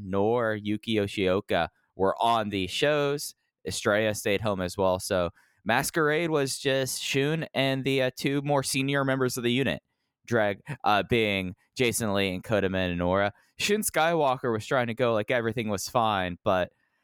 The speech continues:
the look on Jason Lee and Kota Minoura's face during the introductions, they weren't even doing the whole masked entrance anymore. And the misfires that happened, Masquerade might be on a countdown clock coming out of this, and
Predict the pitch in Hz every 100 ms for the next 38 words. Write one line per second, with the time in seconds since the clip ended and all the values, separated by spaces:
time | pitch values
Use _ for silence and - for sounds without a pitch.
0 | 196 170 123 _ 170 117 117 170 - -
1 | 135 127 117 113 - _ - 135 151 170
2 | 147 131 123 113 123 113 113 107 101 104
3 | 98 98 - 92 95 - 95 82 87 104
4 | 113 92 90 85 - 92 85 98 107 117
5 | 117 110 104 92 98 95 92 90 95 90
6 | 101 90 92 92 95 - 95 95 - 82
7 | - 87 82 76 73 73 73 - _ -
8 | - 87 85 80 92 90 135 - - 98
9 | 92 90 98 90 95 92 95 85 82 -
10 | _ _ _ - 143 214 - 185 175 156
11 | 147 156 143 127 - 120 - 104 90 -
12 | 110 92 - 95 95 87 87 85 82 82
13 | - - 90 85 82